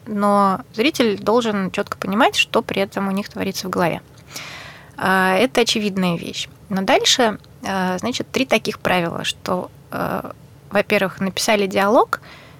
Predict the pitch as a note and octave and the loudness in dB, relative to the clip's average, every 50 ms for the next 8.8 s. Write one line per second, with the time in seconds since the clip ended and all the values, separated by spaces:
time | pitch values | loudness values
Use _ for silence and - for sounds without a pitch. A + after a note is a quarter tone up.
0 | - - G#3+ F#3+ G3 G3+ B3+ D#4+ - B3 A3 - G3+ - - - A3+ A#3+ - - | -6 -4 -4 0 2 2 2 4 2 0 0 0 0 0 2 2 2 2 2 -2
1 | G3+ G3 F#3+ - - - G#3 G3 F3 D#3+ - - - E3+ A#3+ D#4+ F#4 F4 - - | -4 -4 -2 -2 0 2 2 2 2 0 -2 -2 2 4 6 6 6 6 4 2
2 | - G#3+ G3 G3+ - - - - - - - - - - - - - - - - | 0 0 0 -4 -8 -14 -20 -20 -18 -16 -16 -16 -16 -18 -20 -20 -8 -6 -2 -2
3 | - - C4+ B3+ A#3 A3 G#3 - - - G#3+ G3+ G3 F#3+ F#3+ G3 G3 F#3+ F#3+ G3 | 2 4 4 4 4 4 2 0 2 2 0 2 0 -2 -2 -2 0 0 0 0
4 | - - C4 C#4+ F#4 A4 G#4 D#4+ A3 - - - - G#3+ A3+ C4 D4+ C4+ A3+ - | 0 2 4 4 6 6 6 6 6 4 0 -4 -4 -2 0 2 2 2 2 2
5 | G#3+ A3+ - - A3 - - - - - - - - - - - - - - - | 0 -2 -2 -4 -4 -2 -2 -4 -4 -8 -14 -20 -20 -20 -14 -12 -10 -6 -2 -2
6 | F#3 G3 A3 B3 - - - - G#3+ G#3 G#3 G3 - - - - - - - - | 0 0 0 0 0 0 0 2 2 4 4 2 0 -2 -8 -20 -20 -20 -4 0
7 | - - - - F#3+ F#3 F#3+ G3 - D4 G4 A4+ G#4 C#4+ - - - - - G#3 | 0 0 0 0 -2 -2 -2 0 2 2 4 6 6 4 4 0 -4 -4 -4 -4
8 | - G3+ G#3 G3 - C#4 D#4 F4+ E4+ C#4 - - - - - - | -2 -2 -4 0 2 4 4 4 4 2 0 -2 -4 -4 -2 -2